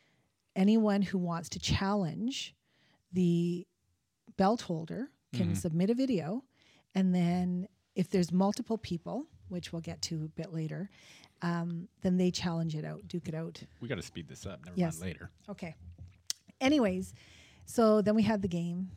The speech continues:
Speaker 1: and I completely put,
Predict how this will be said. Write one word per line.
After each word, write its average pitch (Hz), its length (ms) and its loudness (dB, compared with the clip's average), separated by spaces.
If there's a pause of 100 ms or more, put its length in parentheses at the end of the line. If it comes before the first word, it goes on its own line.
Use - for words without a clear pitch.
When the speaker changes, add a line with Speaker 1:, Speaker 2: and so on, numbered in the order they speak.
(200)
Speaker 1:
and 165 520 -4 (920)
I 180 720 -2 (180)
completely 165 1080 -8 (2500)
put, 185 240 -6